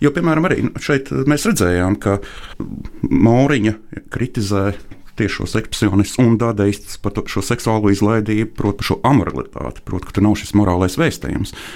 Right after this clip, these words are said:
kas viņai, viņas prāt, ir slikti, jo tiklīdz nav šis morālais vēstījums, tad reizē pārējie tie apraksta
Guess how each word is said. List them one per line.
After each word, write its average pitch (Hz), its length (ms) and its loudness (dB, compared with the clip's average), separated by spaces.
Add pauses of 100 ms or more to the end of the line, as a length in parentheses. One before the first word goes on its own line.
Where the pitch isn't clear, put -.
(120)
kas 85 140 0
viņai, 82 220 2
viņas 90 280 4
prāt, 85 220 -4
ir - 80 -2
slikti, - 420 0 (360)
jo 90 100 4
tiklīdz 110 300 2
nav 104 120 4
šis 110 120 -2
morālais 90 420 -2
vēstījums, 123 440 0
tad 110 140 -2
reizē 113 300 0
pārējie 95 440 0
tie 90 100 0
apraksta - 400 -8